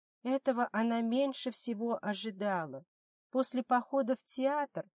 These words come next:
они с Дарреном почти не общались из-за всей этой суеты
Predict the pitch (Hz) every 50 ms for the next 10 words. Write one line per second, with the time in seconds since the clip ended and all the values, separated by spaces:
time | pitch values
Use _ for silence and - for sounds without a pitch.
0 | _ _ _ _ _ - 214 233 254 269 240 - 226 247 247 254 254 247 240 233
1 | 220 - 240 240 - - - 254 254 247 247 240 247 240 - - - 269 262 247
2 | 226 180 151 151 156 - - - - 202 190 180 208 226 226 - - - 262 254
3 | 254 202 - - 240 240 - 226 226 - - - 226 233 233 233 226 - _ -
4 | 277 294 294